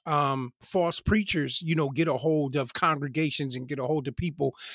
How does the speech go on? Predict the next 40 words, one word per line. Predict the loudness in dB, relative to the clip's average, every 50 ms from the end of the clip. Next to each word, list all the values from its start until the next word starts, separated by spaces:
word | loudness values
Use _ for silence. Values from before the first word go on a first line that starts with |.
| -16 -8 _
because | -6 0 2 0 2 2
they | 0 0
constantly | 0 0 0 2 2 0 0 0 2 2 0
boast | 2 0 0 0 2 2 2
about | 2 2 2 2
what | 0 -2 -4 -4
they | -4 -4 -4
have. | 0 0 2 4 4 4 4 6 4 4 4 2 -4 -16 -16 -16 -6
You | -2 0 2
know, | 2 2 2
they'll | 2 2 2 2
tell | 2 4 4 4
you, | 4 2 0 0
"God | 2 4 4 4 4 4 2
gave | 2 2 2 2
me | 0 -2 -2
this, | 2 4 6 6 8 6 6 4
and | 2 2
I | 2 2
live | 2 4 4 4 4 4
in | 2 0 0 2
this, | 4 6 8 8 8 6 4 2
and | 0 -2 -4 -6 -10 -14 -16 -14 -16 -14 -8 -6
I | -6 -6 -4 -4
own | -2 0 2 2 0 0 4
this." | 6 8 8 8 8 6 4 2 -6 -20 _ _ 0
And | 2 4 4 4 2 0 -2 _ -14 _ _
sometimes | 0 2 2 2 2 2 4 4 6 4 4 2 2
we | 2 0 2
can | 2 2 2 2
look | 2 0 0
at | -2 0
that | 0 0 2 2
and | 2
say, | 2 2 0 -2 -4
"Oh, | -4 -4 -2
they | -2 -2 -2
must | -2 -2 -2 -2 0 0 0 0 0 0
be | 0 -2 -2
blessed. | -2 0 2 2 2 2 2 -2 -4 -6 -6 -8